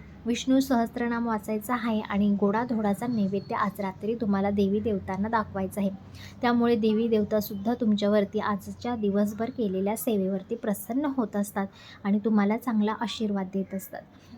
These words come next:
तर मित्रांनो, हे तीन दिवे जे आहेत ते लावायला विसरायचं नाही.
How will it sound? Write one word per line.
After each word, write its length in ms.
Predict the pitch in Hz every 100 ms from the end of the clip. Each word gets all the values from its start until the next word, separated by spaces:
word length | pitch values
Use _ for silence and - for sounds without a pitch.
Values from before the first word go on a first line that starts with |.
| -
तर 60 | 254
मित्रांनो, 500 | 240 254 269 277 262
हे 180 | 226 254 254
तीन 260 | 277 311 330
दिवे 260 | 294 240 226
जे 140 | 247
आहेत 260 | 247 240 208
ते 120 | 233 233
लावायला 420 | 220 214 214 214
विसरायचं 520 | 202 - 226 226 247
नाही. 200 | 254 233